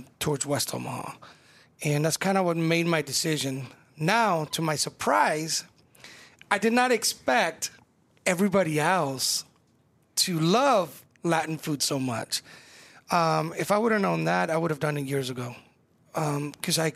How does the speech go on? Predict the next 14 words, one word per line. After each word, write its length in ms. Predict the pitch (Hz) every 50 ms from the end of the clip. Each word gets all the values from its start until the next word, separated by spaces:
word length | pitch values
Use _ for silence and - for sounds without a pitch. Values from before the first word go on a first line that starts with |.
| - -
really 240 | 165 175 175 175
expected 460 | 160 156 - - - 160 - - 156 127
to 100 | - 143
be 180 | 131 143 143 147
all 140 | 139 139
Latino, 500 | 135 127 123 - 208 226 190 143 123 131 - _ _ _ _ _ _ - - - - - - _
um, 220 | 165 151 147 147 156
and 100 | 156 139
have 220 | 143 175 180 156
a 40 | 156
small 680 | - - - - 180 185 190 196 190 185 180 170 165
percentage 680 | 156 - 156 143 - - 147 139 135 131 131 120 - -
of 220 | 147 135 - - -
every, 220 | - 139 139 143